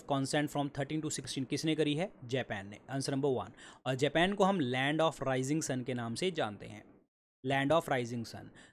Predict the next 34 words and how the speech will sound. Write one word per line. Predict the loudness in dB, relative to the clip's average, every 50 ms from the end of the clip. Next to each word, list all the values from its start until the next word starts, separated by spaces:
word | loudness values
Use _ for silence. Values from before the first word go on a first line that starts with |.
| _ _ _ 2
जापान | 2 4 6 8 6 6 6 6
का | 8 8 8 8
शेयर | 6 4 2 4 6 4 4
सबसे | 2 -2 -2 -2 0 0
ज़्यादा | 4 4 4 4 4
है | 2 2 0 -2 -2
एडीबी | -2 0 2 2 2 4 4 2
में, | 2 0 -2 -2
एशियन | -2 0 0 2 2
डेवलपमेंट | 2 2 2 2 2 2 2 2
बैंक | 0 0 0 -2
में, | -2 -2
और | 4 4 4
यूएस | 6 6 8 6 6 6
का, | 6 4 2
दोनों | 4 2 0 0 2 2
का | 2 4
बराबर | 4 4 2 2 0 -4
है। | -8 -10 -14 -16 -16 _ _ -20 -20 -20 _ _ _ 2
एशियन | 4 6 6 8 8
डेवलपमेंट | 8 8 8 8 6 6 6 6
बैंक | 6 4 4 4
के | 2
हेडक्वार्टर | 0 0 2 2 2 2 4
मनीला, | 2 2 2 2 2 2 0 0
फिलीपींस | 0 -4 -2 0 0 0 2 0 0 -2 -2
में | -2 -4
देखने | -4 -6 -6 -6
को | -4 -2
हमें | -2 -2 -2 -4 -4 -4 -4
मिलते | -4 -4 -4 -8
हैं। | -12 -12 -14 -16 -18 -20 _ _ _ -6
आंसर | -4 0 0 0
नंबर | 2 2 0